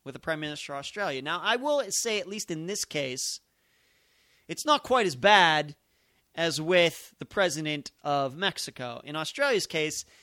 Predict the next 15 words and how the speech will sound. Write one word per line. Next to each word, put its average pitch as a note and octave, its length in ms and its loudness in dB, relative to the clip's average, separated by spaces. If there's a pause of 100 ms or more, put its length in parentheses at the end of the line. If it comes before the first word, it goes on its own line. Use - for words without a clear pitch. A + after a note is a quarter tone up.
(400)
uh, D3 360 -2
the G#3 140 -6
issues, B3+ 380 0 (260)
uh, C#3+ 80 -12
seem A#3+ 340 -4
to G3+ 80 2
be E3 340 2
these D#3+ 200 -2
tw-, - 160 -16
one F#3 300 -4
thousand F#3+ 380 2
two - 140 -8
hundred E3+ 160 -4
fifty F3 300 -6
refugees D#3+ 1000 -2